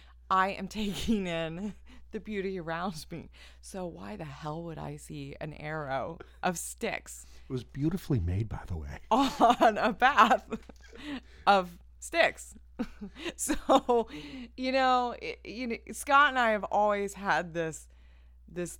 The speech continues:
Speaker 1: this rule. Always wait at, always wait at trail intersections. Always, always, always. If it merges, if it crosses, if it bows, if it curves, if it does anything, you wait. Because this is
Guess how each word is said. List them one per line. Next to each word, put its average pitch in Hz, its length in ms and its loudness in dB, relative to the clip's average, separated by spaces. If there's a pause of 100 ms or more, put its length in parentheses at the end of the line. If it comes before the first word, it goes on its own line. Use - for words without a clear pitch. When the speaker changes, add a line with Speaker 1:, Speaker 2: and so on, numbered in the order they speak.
Speaker 1:
this 151 200 -10
rule. 147 600 -2 (800)
Always 185 400 4
wait 170 240 -6 (100)
at, 143 200 -10 (500)
always 220 420 6
wait 180 380 -6
at 165 180 -6
trail 165 360 -6
intersections. - 560 -16 (260)
Always, 196 500 2
always, 165 320 -2
always. 160 340 -6
If 160 120 -14
it - 100 -12
merges, 185 480 -6
if 151 120 -12
it 147 200 -14
crosses, 196 480 -4
if 147 100 -10
it 147 200 -10
bows, 196 340 2
if 156 80 -8
it - 140 -16
curves, 208 440 -4
if 160 160 -4
it - 140 -14
does 202 300 0
anything, 190 420 -6
you 180 160 -10
wait. 156 500 -10 (500)
Because 202 520 0 (520)
this 202 360 0
is 208 320 -4